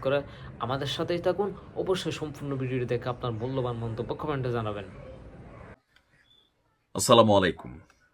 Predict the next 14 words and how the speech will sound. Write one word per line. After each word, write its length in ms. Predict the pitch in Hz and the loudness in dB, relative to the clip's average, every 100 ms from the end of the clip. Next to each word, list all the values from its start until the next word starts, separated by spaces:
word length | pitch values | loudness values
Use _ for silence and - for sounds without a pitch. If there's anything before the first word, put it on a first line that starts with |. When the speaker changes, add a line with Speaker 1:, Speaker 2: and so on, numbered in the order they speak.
| _ _ _ _ _ _ _ _ _ _ _ _ _ _ _ _ - 104 | _ _ _ _ _ _ _ _ _ _ _ _ _ _ _ _ -4 8
Speaker 2:
গায়ের 280 | 131 123 123 117 | 10 10 8 8
পশম 400 | 113 - 160 127 | 8 6 0 2
দাঁড়া 280 | 101 104 | 6 6
করানোর 380 | 104 110 110 113 | 6 4 4 2
মতন 380 | 110 110 147 151 - | 0 -2 -4 -6 0
তথ্য 540 | 101 - - - 117 - | 0 0 -4 2 2 2
উপাত্ত 480 | - 104 - - | -2 -2 -2 -2
সামনে 420 | 170 - 165 151 80 | -2 -2 -2 0 0
আসছে। 380 | 73 - - - _ - - - - _ _ _ _ _ _ _ _ _ _ | -2 -6 -6 -8 _ -20 -20 -20 -20 _ _ _ _ _ _ _ _ _ _
আওয়ামী 320 | 107 139 175 | 10 10 10
লীগ 220 | 208 233 - | 6 2 2
ফিরে 280 | 117 110 | 6 8
আসছে। 400 | 107 98 - - - _ _ _ _ _ | 8 6 -2 -10 -10 _ _ _ _ _
Even 260 | 123 123 | 6 8